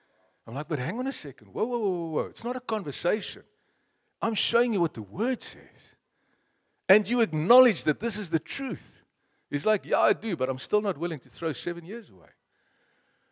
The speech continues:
Like, whoa. And so what I was doing is I was messing with his puzzle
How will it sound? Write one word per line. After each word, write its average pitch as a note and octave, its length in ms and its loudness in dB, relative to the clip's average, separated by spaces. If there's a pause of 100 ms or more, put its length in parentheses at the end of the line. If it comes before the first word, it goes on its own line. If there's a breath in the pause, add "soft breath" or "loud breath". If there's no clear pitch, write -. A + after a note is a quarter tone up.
(200)
Like, F2+ 120 -20 (200)
whoa. C#3+ 560 -18 (1400)
And D3+ 140 2
so G3 380 4 (640)
what D3+ 200 8
I B3 80 8
was A#3 240 2
doing D#3+ 380 0
is C3+ 340 -4 (720)
I D3+ 80 6
was F3+ 220 6
messing C#3 520 -2
with A2 160 -6
his A#2 200 -14
puzzle G#2 420 -8